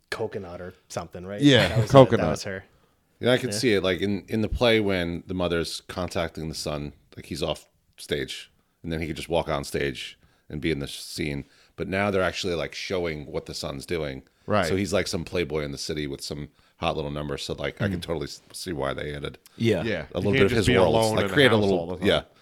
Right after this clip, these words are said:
Speaker 4: Yeah, I
Speaker 3: create
Speaker 4: mean,
Speaker 3: his world a little bit.
Speaker 4: they probably should have added some more characters to this thing too. I mean, it's like there's four people in the movie, and one of them dies halfway through. Like,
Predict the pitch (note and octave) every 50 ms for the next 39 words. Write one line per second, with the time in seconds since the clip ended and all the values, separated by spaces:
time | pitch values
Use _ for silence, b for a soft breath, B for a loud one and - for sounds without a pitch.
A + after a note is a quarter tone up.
0 | b b b b b - - C3 A#2+ E3 E3 - - G#2 G2+ F#2+ F2+ D2+ D#2 D2
1 | C#2 - - - F3 E3+ - - - - - D3 - - A#2 A2 G#2 F#2+ A#2+ A2
2 | G2 E2+ - - F2 A2+ - C#3+ - - C#3 - - - - - - - - -
3 | G#2 - - - - G#2 G2 G2+ - C3+ E3 - - - - - A2 A2 - E3+
4 | D#3 A#2 A#2+ F#4+ - C#3+ C#3+ E3+ D3+ - - - - F4 - - - - - G#3+
5 | A#3 A#3 A3 - - D#3+ A3+ D4+ - - D#3 C#3 C3 B2+ B2+ D#3+ A#3+ - G3 C#3+
6 | C3 D3+ F3+ F3+ E3 C#3 A2 - B2+ A#3+ A#3 G3 C#3 C3+ A2+ C3+ C3 D3 C3+ D3
7 | D3 - - C3+ - - - - - A2 A2+ A#3+ G#3+ -